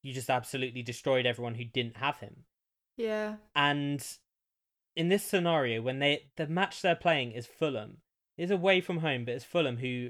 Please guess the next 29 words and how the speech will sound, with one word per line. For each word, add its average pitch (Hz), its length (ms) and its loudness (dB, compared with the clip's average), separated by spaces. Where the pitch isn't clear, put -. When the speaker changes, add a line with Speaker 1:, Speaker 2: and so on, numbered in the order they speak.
Speaker 1:
have 135 160 -10
shown 156 220 0
themselves 120 420 -4
to 117 100 -12
be 120 320 -4
entirely 160 460 4
incapable 131 440 2
of 120 120 -4
defending. 120 500 -2
Against 151 320 2
Leicester, 143 480 2
they 120 120 0
gave 123 280 2
up 123 200 -2
three 131 640 -6
goals 117 460 2
just - 260 -10
through 139 180 -2
their 127 220 4
own 123 200 -2
errors 127 340 0
in 123 100 -6
possession. 123 600 -6
I 127 60 -2
feel 190 180 4
like 180 220 4
going 160 260 6
for 143 160 0
anyone 139 360 -2